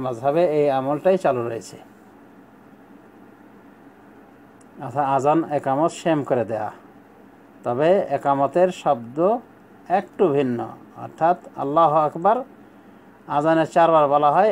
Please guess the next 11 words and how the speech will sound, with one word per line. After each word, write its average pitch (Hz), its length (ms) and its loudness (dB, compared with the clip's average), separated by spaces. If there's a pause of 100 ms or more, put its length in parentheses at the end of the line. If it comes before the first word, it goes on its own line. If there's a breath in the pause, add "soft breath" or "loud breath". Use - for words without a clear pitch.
এখানে 160 260 0 (120)
দুইবার 139 520 4
মাত্র 139 280 -4 (340)
বলতে 123 340 -4
হবে। 113 260 -6 (1400 loud breath)
এ 180 120 2
মর্মের 202 360 4
হাদিসটির 196 480 0
জন্য 156 140 0 (140)
দেখুন 190 260 -2 (4000)
সুনান 202 260 4